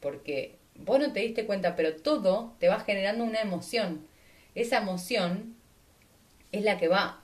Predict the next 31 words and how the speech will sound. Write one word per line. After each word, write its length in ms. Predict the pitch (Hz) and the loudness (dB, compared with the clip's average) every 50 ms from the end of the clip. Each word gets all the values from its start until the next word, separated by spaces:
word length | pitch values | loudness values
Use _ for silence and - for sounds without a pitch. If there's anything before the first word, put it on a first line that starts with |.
| - - | -12 -10
haciendo 460 | - 170 - - 214 208 208 202 190 | -10 -8 -6 -6 -4 -4 -2 -2 -2
más 320 | 190 208 240 247 240 - | -2 0 0 0 -2 -2
fuerte 800 | - - - - 247 269 247 202 180 180 - - 160 156 156 - - - - - - - - | -8 -12 2 8 10 10 10 10 4 -2 0 0 0 0 -2 -8 -16 -20 -20 -20 -20 -18 -10
esa 300 | - 160 165 - 165 156 | -10 -8 -6 -6 -6 -6
creencia. 560 | - - 147 147 143 135 135 - - - - - _ _ _ _ _ _ _ - | -4 -6 -6 -6 -8 -10 -12 -14 -14 -16 -18 -20 _ _ _ _ _ _ _ -6
Solamente 540 | - - 277 294 277 262 277 277 269 277 | 2 4 4 4 4 2 2 2 0 0
pensamiento 680 | 254 208 196 190 180 196 190 220 269 302 311 - 285 240 | 0 0 -2 -2 -2 -2 -2 0 0 0 0 2 2 2
no 140 | 220 202 190 | 2 2 0
basta, 360 | 165 156 - - - - - - _ _ _ _ _ _ _ _ - | 0 0 -2 -10 -16 -18 -18 -20 _ _ _ _ _ _ _ _ -20
es 80 | - 170 | -14 -8
como 220 | - 170 165 160 | -6 -4 -2 -2
un 200 | 156 156 160 160 | -2 -2 0 0
loro. 300 | 160 147 139 131 123 127 127 - _ _ _ _ _ _ - _ _ _ _ _ _ _ - - | 0 0 -2 -4 -6 -10 -14 -18 _ _ _ _ _ _ -20 _ _ _ _ _ _ _ -18 -10
Le 100 | - 156 | -8 -6
tenés 240 | 156 175 190 247 247 | -4 -2 -2 -2 0
que 100 | 240 277 | 0 2
meter 320 | 226 196 180 180 233 247 262 | 2 2 2 2 2 4 4
la 140 | 269 247 | 4 4
emoción, 500 | 214 190 175 165 - - - 254 214 180 | 2 2 0 -4 -4 0 0 0 2 2
te 100 | 165 170 | -2 -4
tenés 220 | 160 170 190 233 233 | -4 -4 -4 -4 -2
que 80 | - | -2
poner 340 | - - 180 180 214 233 262 | 0 2 2 0 0 -2 -4
como 380 | - 208 190 180 170 160 156 - | -4 -4 -4 -2 -2 -4 -4 -2
contento 1040 | - 170 165 160 160 156 - 254 254 247 233 233 226 226 - 214 226 262 302 311 - _ _ _ _ _ _ _ _ _ _ _ _ _ _ _ _ _ _ _ _ _ - | -2 -2 0 -2 -4 -2 -2 0 0 0 -2 -4 -4 -2 0 0 0 0 -4 -8 -14 _ _ _ _ _ _ _ _ _ _ _ _ _ _ _ _ _ _ _ _ _ -20
o 240 | - - - 156 | -16 -10 -8 -8
generar 640 | 156 - - 165 156 156 165 233 262 285 269 - 180 170 | -8 -6 -6 -4 -2 0 2 4 4 4 4 2 -2 -4
la 120 | 165 156 | -4 -4
emoción 560 | 156 156 151 147 143 - - 240 233 233 226 | -4 -4 -6 -8 -10 -6 -2 0 0 0 0
o 100 | 185 170 | -2 -4
emocionado 1000 | 156 - 147 147 - - 151 - 190 208 226 226 214 214 214 220 214 214 - | -4 -6 -8 -12 -10 -6 -4 -2 0 2 4 4 6 6 6 4 4 0 -4